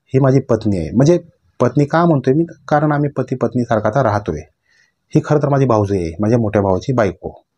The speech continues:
पण तो हिला खूप त्रास देत असल्यामुळं ही माझ्याबरोबर निघून आली आणि त्यावेळेसपासूनच आम्ही नवरा बायको सा-, सारखं राहायला सुरू केलं. तर ही गोष्ट माझ्या भावाला खूप खटकत होती आणि तो आता गावाकडून वाढदिवसासाठी, मुलीच्या वाढदिवसासाठी एक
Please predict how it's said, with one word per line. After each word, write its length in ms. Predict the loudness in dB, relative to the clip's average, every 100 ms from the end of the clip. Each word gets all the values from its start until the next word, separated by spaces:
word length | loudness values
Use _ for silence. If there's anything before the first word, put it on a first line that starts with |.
| _ -4
पण 120 | -2
तो 280 | 2 4 4
हिला 180 | 4 2
खूप 180 | 0 -2 -2
त्रास 160 | -2
देत 180 | 0 -2
असल्यामुळं 380 | 0 0 2 2
ही 160 | 0
माझ्याबरोबर 420 | 0 2 2 4 4
निघून 220 | 4 2
आली 120 | 2
आणि 200 | 2 -2 -4 0
त्यावेळेसपासूनच 600 | 2 2 0 -4 -2 0
आम्ही 260 | 0 0 0
नवरा 180 | 2 2
बायको 220 | 0 -2
सा-, 220 | -2 -2
सारखं 360 | -2 -2 0 -2
राहायला 200 | 0 0
सुरू 180 | 0 2
केलं. 200 | 0 -2
तर 60 | -6
ही 340 | -8 -6 0
गोष्ट 260 | 2 2 0
माझ्या 180 | -4 -2
भावाला 180 | -2 -2
खूप 260 | 0 -2 -2
खटकत 220 | -4 -4
होती 260 | -4 -4 -6 -8 -20 -2
आणि 120 | 0
तो 60 | 2
आता 180 | 2 2
गावाकडून 540 | 2 2 0 -4 -4
वाढदिवसासाठी, 960 | 0 2 2 0 0 -2 2 2 2 0
मुलीच्या 260 | 2 2 2
वाढदिवसासाठी 540 | 2 2 0 0 2
एक 280 | 2 0 -8